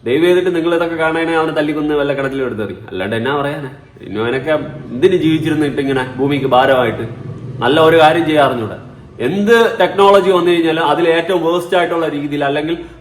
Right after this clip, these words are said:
അതിനെ നശിപ്പിക്കുന്ന രീതിയിലുള്ള, രീതിയിൽ കണ്ടെത്തി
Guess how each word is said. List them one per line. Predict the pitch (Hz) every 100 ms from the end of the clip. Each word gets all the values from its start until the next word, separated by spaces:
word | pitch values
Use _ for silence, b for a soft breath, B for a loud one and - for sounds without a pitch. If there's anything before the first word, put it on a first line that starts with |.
| -
അതിനെ | 160 165
നശിപ്പിക്കുന്ന | 151 151 185 190 185 185
രീതിയിലുള്ള, | 156 156 156 151 151 156 156
രീതിയിൽ | 135 143 143 160 - 139
കണ്ടെത്തി | 139 147 147 165 -